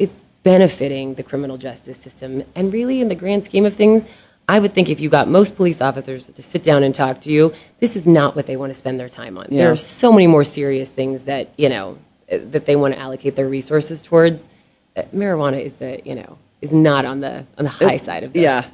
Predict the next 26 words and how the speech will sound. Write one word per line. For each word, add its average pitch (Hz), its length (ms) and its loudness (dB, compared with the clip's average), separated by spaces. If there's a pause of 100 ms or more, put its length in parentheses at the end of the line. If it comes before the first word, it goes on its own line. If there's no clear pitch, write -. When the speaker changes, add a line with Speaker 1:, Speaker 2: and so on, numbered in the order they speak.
(160)
Speaker 2:
exactly. 135 880 -2
Speaker 1:
<laughs> - 40 -18
Speaker 2:
<laughs> - 580 -2
Exactly. 196 1000 2
Speaker 1:
So 226 140 8
hopefully, 147 420 4
it's - 140 2
a 247 80 6
work 233 260 6
in 180 100 6
progress. - 600 -2 (120)
Speaker 2:
Yeah. 139 300 4 (360)
So 240 220 4
attorneys 277 420 4
who 240 80 -4
wanna 160 200 0
get 143 140 -2
into 143 160 -4
this 135 180 -10
business, - 420 -10
what 151 80 -6
do 151 40 -4
you 147 80 -8
tell 165 240 -8
them? 127 200 -10 (420)
Speaker 1:
<sighs> 143 80 -10